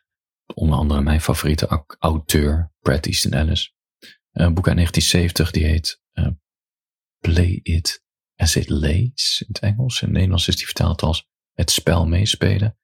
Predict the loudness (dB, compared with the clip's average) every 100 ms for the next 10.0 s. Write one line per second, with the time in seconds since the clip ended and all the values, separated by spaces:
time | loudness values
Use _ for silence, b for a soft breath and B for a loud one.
0 | _ -6 -4 -2 0 0 0 0 0 0
1 | -2 -6 -2 0 2 2 2 2 0 -4
2 | _ _ _ -2 2 2 0 -4 _ -12
3 | -4 -2 0 -2 0 0 0 0 0 0
4 | 0 0 0 0 0 -2 -4 -2 -2 -2
5 | -2 0 0 2 0 2 0 0 -8 -12
6 | -4 0 0 2 2 2 2 0 -2 -4
7 | -6 -4 0 2 2 -2 _ B B B
8 | B _ 0 2 4 2 2 0 0 2
9 | 2 2 2 -2 0 2 2 2 0 0